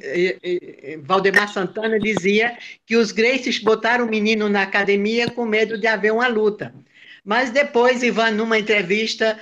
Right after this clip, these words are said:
falou sobre esse tema e disse que não, que os Gracie eram corajosos e não tinha essa coisa de tema. Eles não iam lu-, de, de, de, de temer.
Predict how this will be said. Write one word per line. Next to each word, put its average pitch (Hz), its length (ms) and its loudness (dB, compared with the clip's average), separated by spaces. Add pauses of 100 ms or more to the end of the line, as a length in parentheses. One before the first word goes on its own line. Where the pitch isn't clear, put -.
(280)
falou 202 340 4
sobre 202 260 2
esse 202 180 -2
tema 220 440 0
e 220 80 2
disse 208 280 -6
que 220 120 -4
não, 185 280 0
que 185 300 0
os 175 140 0
Gracie 190 300 2
eram 185 140 0
corajosos 180 760 0
e 202 60 -2
não 196 140 -2
tinha 185 220 -2
essa 185 180 -4
coisa 190 320 0
de 185 120 -2
tema. 147 400 -8 (340)
Eles 208 240 2
não 208 180 4
iam 214 180 4
lu-, 214 160 2
de, 202 180 2
de, 190 140 -2
de, 190 200 -8
de 196 220 -8
temer. 180 520 0